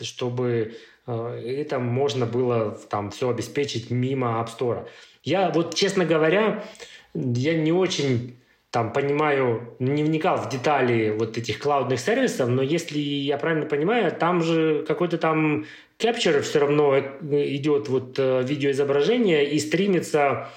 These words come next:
на, на мобильное устройство всё равно какая-то там видеокартинка.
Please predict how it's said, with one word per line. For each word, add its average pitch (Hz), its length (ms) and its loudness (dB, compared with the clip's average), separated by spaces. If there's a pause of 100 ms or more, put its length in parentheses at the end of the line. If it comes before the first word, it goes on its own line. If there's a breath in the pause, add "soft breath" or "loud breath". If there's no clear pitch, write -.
(280 loud breath)
на, 131 440 2
на 139 160 0
мобильное 147 400 0
устройство 151 720 0 (240 loud breath)
всё - 140 -2
равно 175 200 4
какая-то 135 640 2
там 120 240 2
видеокартинка. 131 920 -2